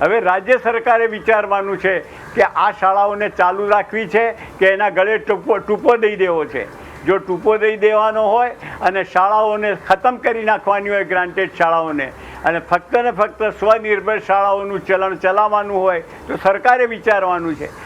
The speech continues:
બીજું કે આપે કહ્યું બહુ સ્પષ્ટ વાત છે, શિક્ષણ એવી વસ્તુ છે કે જ્યારે તમે પહેલા ધોરણમાં એક બાળક દાખલ થાય કે બાલ મંદિરમાં દાખલ થાય અને બારમા ધોરણમાંથી એ જ બિલ્ડિંગમાંથી, એ જ કેમ્પસમાંથી જ્યારે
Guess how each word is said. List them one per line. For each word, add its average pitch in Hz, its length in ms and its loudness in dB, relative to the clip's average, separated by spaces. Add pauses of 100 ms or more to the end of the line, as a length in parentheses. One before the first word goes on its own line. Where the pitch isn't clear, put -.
(220)
બીજું 220 400 0 (440)
કે - 80 -4
આપે 175 380 0
કહ્યું 214 320 -2
બહુ 208 180 2
સ્પષ્ટ 220 440 0
વાત 214 300 0
છે, - 340 -8 (300)
શિક્ષણ 220 440 0
એવી 214 400 2
વસ્તુ 214 400 -2
છે 190 240 0
કે - 400 -4
જ્યારે 196 340 0
તમે 214 240 -2
પહેલા 190 420 0
ધોરણમાં 196 420 -2
એક 202 180 -4
બાળક 190 280 0
દાખલ 175 380 -2
થાય 185 260 0
કે 170 120 -4
બાલ 180 280 0
મંદિરમાં 185 540 -2
દાખલ 175 340 -2
થાય 170 300 -2 (300)
અને 180 180 -2
બારમા 190 460 0
ધોરણમાંથી 190 540 -2
એ 214 300 0
જ 180 40 -14
બિલ્ડિંગમાંથી, 196 600 -2
એ 202 160 2
જ - 120 -12
કેમ્પસમાંથી 185 760 -2
જ્યારે 180 400 0